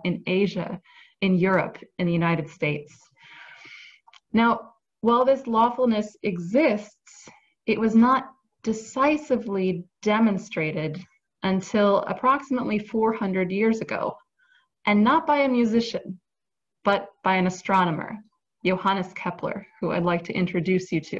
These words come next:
So let me just go back to the beginning here.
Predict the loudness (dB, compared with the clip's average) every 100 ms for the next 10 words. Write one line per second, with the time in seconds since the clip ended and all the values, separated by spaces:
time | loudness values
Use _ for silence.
0 | -10 -14 _ _ _ _ _ _ _ _
1 | _ _ _ _ _ _ _ _ _ _
2 | _ _ _ _ _ _ _ _ _ _
3 | _ _ _ _ _ _ _ _ -20 -14
4 | -6 -4 -2 -4 -8 -8 -6 -6 -8 -10
5 | -14 -10 -10 -6 -6 -4 -6 -4 -2 -2
6 | -2 -4